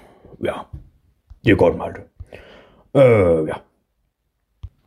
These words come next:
Og det bliver jo en rigtig, rigtig fin, øh, og interessant proces,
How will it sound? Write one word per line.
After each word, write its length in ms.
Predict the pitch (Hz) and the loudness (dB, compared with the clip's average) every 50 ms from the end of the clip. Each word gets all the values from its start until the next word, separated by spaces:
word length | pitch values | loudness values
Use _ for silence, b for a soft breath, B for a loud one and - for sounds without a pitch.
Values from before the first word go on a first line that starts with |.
| _ _ _ _ _ _ _ | _ _ _ _ _ _ _
Og 300 | - 104 87 - - - - - | 0 0 0 0 -4 -10 -4 0
det 200 | 127 110 98 - | 0 0 0 2
bliver 200 | 104 104 110 117 | 2 2 2 4
jo 180 | 107 95 104 113 | 4 2 2 2
en 260 | 110 107 98 - - | 0 -2 -2 0 0
rigtig, 280 | 98 92 - 107 98 85 | 0 2 2 -2 -2 0
rigtig 280 | 87 90 - 95 82 | -2 -2 -4 -6 -8
fin, 320 | - - 131 127 120 98 B B B B B B - | -6 -4 -4 -4 -4 -4 B B B B B B -2
øh, 320 | 95 95 98 92 90 98 113 - | 0 0 0 2 0 -2 -2 0
og 140 | - 92 | 0 0
interessant 500 | 92 85 90 92 85 101 107 113 107 - - _ | 0 -2 -2 -4 -2 -2 -2 -2 -4 -8 -8 _
proces, 440 | - - - - 95 92 - - | 0 0 2 2 0 -4 -4 -8